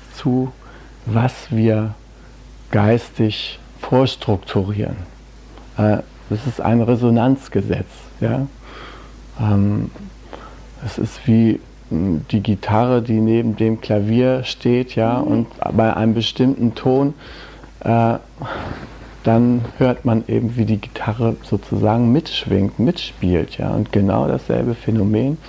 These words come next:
Speaker 1: begegnet unserem Geist ständig. Nur, dass wir als Kinder natürlich nicht die Verantwortung dafür übernehmen können. Ähm, meine Theorie ist ja immer, dass,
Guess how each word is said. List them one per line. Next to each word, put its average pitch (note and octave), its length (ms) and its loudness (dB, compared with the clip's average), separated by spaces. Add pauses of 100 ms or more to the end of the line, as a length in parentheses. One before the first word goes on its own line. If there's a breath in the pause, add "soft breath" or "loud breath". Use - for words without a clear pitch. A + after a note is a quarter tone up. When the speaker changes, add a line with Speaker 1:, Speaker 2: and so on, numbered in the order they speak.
(720 loud breath)
Speaker 1:
begegnet A#2 560 2
unserem A2+ 420 0
Geist A2+ 440 0
ständig. G#2 680 -2 (340)
Nur, F3 460 4 (720 loud breath)
dass - 340 0
wir A#2 360 2 (1080)
als G#2+ 280 -2
Kinder D#3 360 2
natürlich A#2 540 -2
nicht A2 260 -2
die G#2 60 -4
Verantwortung G#2 800 0
dafür G2+ 340 -2
übernehmen G2+ 640 -4
können. G#2+ 480 -8 (1200 loud breath)
Ähm, G2+ 400 2
meine A#2 340 4
Theorie A#2+ 460 0
ist A2+ 140 -6
ja A2 100 2
immer, A2 200 2
dass, G#2+ 160 -2